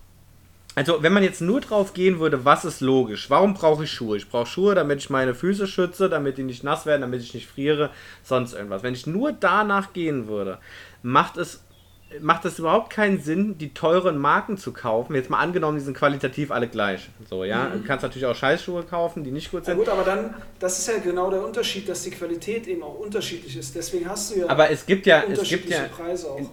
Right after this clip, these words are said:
Speaker 1: es gi-, ja, ja, aber du hast ja gerade bei
Speaker 2: Und
Speaker 1: den
Speaker 2: auch unter-,
Speaker 1: großen
Speaker 2: und
Speaker 1: Marken
Speaker 2: Qualität auch.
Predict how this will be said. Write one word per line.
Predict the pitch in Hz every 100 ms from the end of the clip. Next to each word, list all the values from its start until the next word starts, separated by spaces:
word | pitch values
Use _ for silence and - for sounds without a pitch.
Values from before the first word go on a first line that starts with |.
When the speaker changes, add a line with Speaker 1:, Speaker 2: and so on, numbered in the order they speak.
| -
Speaker 1:
es | 131 -
gi-, | 143 139 135 135
ja, | 131 131 131 131 - 120 - - -
ja, | 120 107 107
aber | 110
du | 110
hast | 123 -
ja | 123
gerade | 110 117 123 123
bei | 110
Speaker 2:
Und | 117
Speaker 1:
den | 110
Speaker 2:
auch | - 254
unter-, | -
Speaker 1:
großen | 117 -
Speaker 2:
und | 120
Speaker 1:
Marken | 117 127 202
Speaker 2:
Qualität | - 226 240
auch. | - 160 147